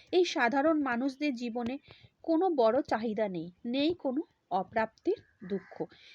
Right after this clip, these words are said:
এরা মেনে নিয়েছে না পাওয়াই এদের জীবনের অংশ। সামান্য পাবার মধ্যে দিয়ে তারা আনন্দের জীবন অতিবাহিত করে। তাহলে কি বলেছে?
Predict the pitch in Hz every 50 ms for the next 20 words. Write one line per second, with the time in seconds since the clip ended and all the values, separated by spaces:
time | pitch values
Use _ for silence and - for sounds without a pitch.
0 | - - 240 254 294 302 277 262 247 240 269 277 262 262 240 208 196 - - -
1 | 185 170 - - - - - 208 214 214 214 220 - 262 254 247 269 294 339 -
2 | - 208 214 202 262 269 214 220 233 220 208 233 240 269 277 - - 170 170 180
3 | 175 - - 151 - _ _ - - _ - - - - 285 269 269 302 311 294
4 | 320 349 349 - - 254 185 202 240 269 277 277 262 254 247 220 208 - 294 285
5 | 233 233 220 294 339 - 240 208 220 254 - - 196 202 185 196 208 214 220 220
6 | 269 285 247 233 208 208 214 196 208 254 370 - _ - - - - _ - 196
7 | 185 180 233 220 220 220 220 208 - - 539 - - 170 147 143 147 - _ _
8 | _ _ - - - - _ - 185 196 214 - - - 254 240 247 240 247 240
9 | 233 -